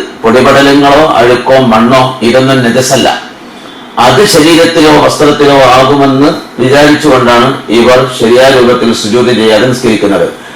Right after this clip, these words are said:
ആ നിസ്കാരം സഹീഹ അല്ല. നേരെ മറിച്ച് അവിടെ നജസുണ്ട് എങ്കിൽ അവിടെയുള്ള നിസ്കാരം തന്നെ ശരിയല്ല. നിന്നുകൊണ്ടോ ഇരുന്നുകൊണ്ടോ ഒന്നും ശരിയല്ല.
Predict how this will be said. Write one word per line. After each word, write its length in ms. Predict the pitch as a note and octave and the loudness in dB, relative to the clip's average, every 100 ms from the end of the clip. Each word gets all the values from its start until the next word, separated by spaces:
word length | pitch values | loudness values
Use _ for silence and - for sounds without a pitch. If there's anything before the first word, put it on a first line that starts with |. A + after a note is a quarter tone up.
| - | -8
ആ 100 | A#2+ | -4
നിസ്കാരം 440 | A#2+ A#2 A#2+ A2+ A2 | -2 -2 0 0 -2
സഹീഹ 480 | A2 G#2 A2 G#2 G#2+ | -4 -4 -2 -2 0
അല്ല. 480 | G#2+ - E2 C#2 - - - - - | 0 0 -2 -6 -8 -20 -20 -20 -8
നേരെ 360 | G2+ A#2 C3 C#3 | 0 2 2 2
മറിച്ച് 260 | C#3+ C#3 | 2 2
അവിടെ 400 | C#3+ - A#2 C3+ | 0 0 0 0
നജസുണ്ട് 640 | C3 A#2 A#2 D3 E3+ D3+ D3+ | 2 0 0 0 2 2 4
എങ്കിൽ 420 | C#3+ C#3 C#3+ D3+ - | 2 2 0 -2 0
അവിടെയുള്ള 500 | C3+ C3 B2 C#3 C#3+ | 0 2 2 2 2
നിസ്കാരം 520 | B2+ - C#3+ D3 D#3 | 0 -2 0 2 2
തന്നെ 140 | D#3 D#3 | 2 2
ശരിയല്ല. 540 | D3 D3 C3+ B2+ B2+ - A2 | 2 2 2 0 -4 -10 -4
നിന്നുകൊണ്ടോ 540 | A2+ C3 D3 - C3 | -2 2 2 2 2
ഇരുന്നുകൊണ്ടോ 580 | C#3 A#2 C3 C#3 C3+ C3 | 2 2 0 0 2 2
ഒന്നും 280 | C3 D#3+ D3+ | 2 2 2
ശരിയല്ല. 460 | A#2+ A2 F#2+ - | 0 0 0 -4